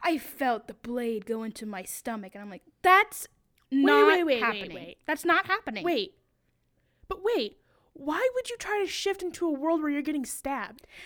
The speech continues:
Speaker 1: It's more of, like, they're this, like, warrior. A lot of it's Star Wars. It is what it is. But they're like, "I felt the
Speaker 2: Okay,
Speaker 1: lightsaber
Speaker 2: well, wait a minute.
Speaker 1: slice my flesh." And I'm like, "I just, no, it's not.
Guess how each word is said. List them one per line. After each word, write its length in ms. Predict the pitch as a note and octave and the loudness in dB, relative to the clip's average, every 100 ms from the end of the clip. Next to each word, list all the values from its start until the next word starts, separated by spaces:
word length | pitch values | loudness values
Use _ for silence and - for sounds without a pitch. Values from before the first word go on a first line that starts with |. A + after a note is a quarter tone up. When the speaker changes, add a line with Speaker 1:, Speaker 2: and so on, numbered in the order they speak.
| - - | -10 4
Speaker 1:
It's 220 | G#4+ F4+ | 4 4
more 340 | F4 F#4+ G#4 G#4 | 2 2 2 0
of, 100 | D#4 | -2
like, 400 | D#4+ D4 C4+ - - | -2 -2 -4 -12 -14
they're 380 | A3 B3+ B3+ B3 | -4 -2 0 -2
this, 320 | B3 A#3+ - | -4 -4 -4
like, 180 | A#3+ A3+ | -6 -6
warrior. 840 | A3+ B3 B3+ B3 B3 A#3+ A#3+ A#3+ - - - C4 - - | -4 -2 0 -2 -4 -4 -4 -8 -12 -18 -16 -16 -14 -8
A 60 | |
lot 220 | C#4 D4+ D#4+ | -2 2 2
of 100 | C#4 | 0
it's 120 | - | -4
Star 300 | - G#3+ G#3+ | -8 -8 -6
Wars. 300 | G#3+ G#3+ G#3+ | -6 -6 -4
It 100 | C4+ | -2
is 160 | E4 | -2
what 140 | A#3+ A3 | -4 -4
it 100 | G3 | -6
is. 320 | G3 F#3+ - - - - | -8 -10 -14 -20 -20 -8
But 120 | B3+ | -2
they're 100 | B3+ | 0
like, 160 | A#3 G#3 | 0 -2
"I 80 | G3+ | -4
felt 260 | A#3 G#3+ | -6 -8
the 80 | G3+ | -10
Speaker 2:
Okay, 340 | G3 F#3+ C#4+ | 0 0 2
Speaker 1:
lightsaber 60 | C4 | 0
Speaker 2:
well, 120 | B3+ | 2
wait 160 | B3+ A#3 | 2 0
a 20 | |
minute. 140 | G3 G#3+ | -2 -2
Speaker 1:
slice 340 | A3+ G#3+ - | -2 -2 -4
my 160 | A3 G3 | -8 -8
flesh." 580 | - - A#3 G#3 G3+ - | -12 -6 -2 -2 -2 -8
And 100 | A3+ | -10
I'm 100 | A3+ | -10
like, 160 | A3 - _ - - E4+ | -12 -16 _ -20 -20 -18
"I 60 | - | -8
just, 280 | F#4 - - | -6 -6 -2
no, 360 | A#3+ G3+ - - | -2 -2 -8 -6
it's 220 | C#4 - | -6 -4
not. 320 | A#3+ A3 D3 | -4 -4 -8